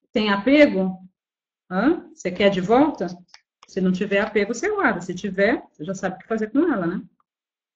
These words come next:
Ok? Arrume as suas coisas. Essa é uma dica super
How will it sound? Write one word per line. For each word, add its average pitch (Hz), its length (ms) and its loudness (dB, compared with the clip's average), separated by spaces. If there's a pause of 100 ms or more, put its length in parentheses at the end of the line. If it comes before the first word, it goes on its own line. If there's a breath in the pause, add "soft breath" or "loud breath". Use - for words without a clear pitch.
(120)
Ok? 214 600 -2 (1700)
Arrume 240 300 4
as 240 80 0
suas 233 220 -2
coisas. 165 540 -2
Essa 185 220 -2
é - 20 0
uma 196 100 2
dica 208 220 -6
super 262 580 -2